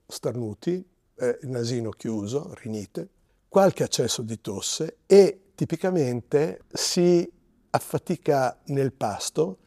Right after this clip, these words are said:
fino ad arrivare a un momento in cui rifiuta il pasto. Ha un respiro più frequente, molte volte accompagnato da dei rumori che il genitore identifica come patologici, pertanto arriva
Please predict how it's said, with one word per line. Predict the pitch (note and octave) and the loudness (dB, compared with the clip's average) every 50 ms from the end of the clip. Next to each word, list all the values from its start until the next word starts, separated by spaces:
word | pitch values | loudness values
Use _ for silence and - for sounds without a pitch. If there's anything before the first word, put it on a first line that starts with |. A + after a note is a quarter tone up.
| _ _ | _ _
fino | - - F#3+ D#3 | -4 0 0 0
ad | C3+ A#2+ | 0 0
arrivare | B2 B2 D3+ D3 D3 C#3 A#2+ A2 A#2 | -2 -2 -2 -2 -2 -2 -2 -2 -4
a | A#2+ | -4
un | B2+ C3+ D3+ E3+ F3+ | -4 -4 -4 -4 -4
momento | F3+ G3 G3+ E3+ B2 A2 G#2 G#2+ - F3 | -4 -2 -2 -2 -2 -4 -6 -6 -6 -6
in | E3+ E3 | -6 -6
cui | - - A#2 A2+ B2+ C#3+ D3+ | -8 -8 -6 -4 -2 -2 -2
rifiuta | C#3 A2 F2+ - F3 F#3+ F#3 B2+ - - G#2+ G2+ | -2 -4 -4 -2 0 0 0 0 -2 -4 -8 -10
il | G2+ F#2 | -10 -8
pasto. | - - A2 G2+ F#2+ F#2+ - - - C2 - - _ _ _ _ _ _ | -6 -4 -4 -4 -4 -4 -6 -6 -6 -10 -14 -18 _ _ _ _ _ _
Ha | - C#3 C3+ C3 | -6 -4 -2 0
un | C3 C3 A#2+ | 0 -2 -2
respiro | B2+ A#2 - - - C#3 A#2+ A2+ G#2+ G#2 | -4 -4 -6 -6 -2 0 0 0 0 -2
più | - - G#2 | -6 -10 -12
frequente, | - - F#2+ - - D#3+ D#3 D3 D3 D3 - - F3 F#3 F#3+ - _ | -10 -10 -8 0 4 4 6 6 4 2 0 -4 -4 -4 -4 -6 _
molte | - A#2+ B2 A#2+ A2 - E3 | -8 -6 -6 -4 -2 -2 -2
volte | C#3+ A#2+ A2 A2 - - | -2 -2 -2 -4 -6 -8
accompagnato | - - C3 G#2+ - B2+ A#2+ B2 B2 A2 A2 - - C#3+ B2 | -8 -8 -10 -8 -6 -6 -6 -6 -6 -6 -8 -8 -8 -8 -6
da | A2+ C3+ A#2 A2 A2 | -4 -4 -4 -4 -6
dei | A2+ A#2 C#3+ C#3+ C#3+ C#3+ - | -4 -2 0 0 0 -2 -4
rumori | - D#3 C3 C#3+ D3 C#3+ C3+ C3+ B2 A2+ A#2 A#2 B2+ C3 D#3 F3+ - _ _ _ _ _ _ | -4 -2 0 0 0 2 2 2 2 0 0 0 0 -2 -2 -6 -10 _ _ _ _ _ _
che | - - A#2 | -10 -10 -8
il | A2+ | -6
genitore | A2+ C3 A#2+ B2+ D3+ C3 - A#2+ A2 A2 A#2 | -4 -4 -2 -2 -2 -4 -4 -4 -4 -2 -2
identifica | A#2+ A#2 B2+ C3 C#3 - - F3+ - B2+ A#2 - D3+ B2+ | -2 0 0 -2 -2 -4 -8 -10 -10 -10 -8 -6 -8 -8
come | - - A2+ G#2+ G#2 | -8 -8 -8 -8 -8
patologici, | - A2+ G#2 - B2 A#2 A2 G2 F#2+ G2 G2 G#2+ G2+ - - - | -8 -10 -8 -8 -6 -6 -6 -6 -6 -8 -10 -10 -12 -12 -14 -10
pertanto | - G2 G2 - - G#2+ G#2 G2+ - D3+ D#3+ | -10 -10 -10 -8 -8 -10 -10 -6 -4 -4 -2
arriva | D#3+ C#3 A2+ G#2 G#2 A#2+ C3 - | -2 -4 -6 -8 -8 -8 -8 -10